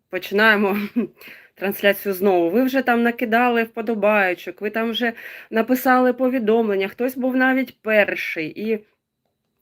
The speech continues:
це так насправді, ага, запис чату, запис чату, зберегти, підписник, об-, вибачаюся, мені потрібно, а, зараз, ем, деякі налаштування змінити.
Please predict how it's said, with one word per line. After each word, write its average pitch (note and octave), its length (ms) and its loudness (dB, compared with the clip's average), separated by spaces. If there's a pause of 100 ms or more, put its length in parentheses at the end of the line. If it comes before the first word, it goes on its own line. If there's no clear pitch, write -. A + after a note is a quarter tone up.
(220)
це A#3+ 320 2 (2000)
так A3+ 260 -2
насправді, G#3 1080 -2
ага, E3+ 280 -10
запис E3+ 360 -12
чату, G3+ 440 -4
запис F3+ 420 -6
чату, F3 460 -10
зберегти, F3+ 1200 -4
підписник, G3+ 680 -10
об-, G#3 260 -6
вибачаюся, F3 720 -2
мені G#3 340 2
потрібно, G#3 760 -2 (960)
а, F3 360 -6
зараз, A#3 1000 0
ем, A3 340 -2 (1120)
деякі A#3 360 4
налаштування F#3+ 800 -2
змінити. D#3 640 -6